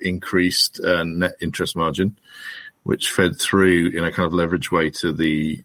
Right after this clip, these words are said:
uh, income statement. And, uh, there was a surprise as well in that they, they elected to give back about two billion more of capital than they had forecast before the results. So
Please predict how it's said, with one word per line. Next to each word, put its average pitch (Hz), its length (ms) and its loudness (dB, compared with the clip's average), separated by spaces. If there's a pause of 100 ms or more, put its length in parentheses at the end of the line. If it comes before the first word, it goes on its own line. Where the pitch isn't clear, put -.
(120)
uh, 80 220 -2
income 80 400 -4
statement. - 560 -2 (680)
And, 110 460 4
uh, 120 380 4 (200)
there 139 380 0
was 143 300 4
a 120 40 4
surprise 120 480 2
as 104 120 -4
well 110 140 2
in 110 80 -2
that 110 180 -4
they, 107 320 0 (200)
they 107 200 -6
elected 104 420 -4
to 101 80 -8
give 101 240 -2
back 98 300 -4
about 92 340 -2
two 101 180 -2
billion 90 760 -2
more 95 580 0
of 85 160 -6
capital - 520 -4
than 82 260 -4
they 85 180 0
had 87 180 -4
forecast - 480 -4
before 85 440 -2
the 76 240 -2
results. 78 380 -4
So 87 180 2